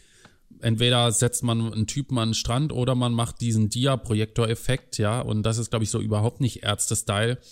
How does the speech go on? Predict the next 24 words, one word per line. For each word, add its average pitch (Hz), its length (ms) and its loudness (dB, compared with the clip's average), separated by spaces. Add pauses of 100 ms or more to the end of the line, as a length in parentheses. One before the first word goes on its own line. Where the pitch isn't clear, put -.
(300)
Deswegen 113 480 0 (360)
würden 113 240 4
die 113 160 0
wahrscheinlich, 123 340 2 (140)
das - 160 2
hat 120 120 2
mich 120 120 2
damals 117 260 2
bei 107 120 2
Deine 101 220 2
Schuld 139 340 2
schon 104 180 2
so 98 80 4
ein 98 80 2
bisschen 95 220 2
aufgeregt, 95 600 -4
ja. 101 120 0
Ich 113 120 -2
war 104 100 2
damals 107 320 0
zwar 110 140 0
noch 104 100 4
nicht 107 160 2
so 107 420 2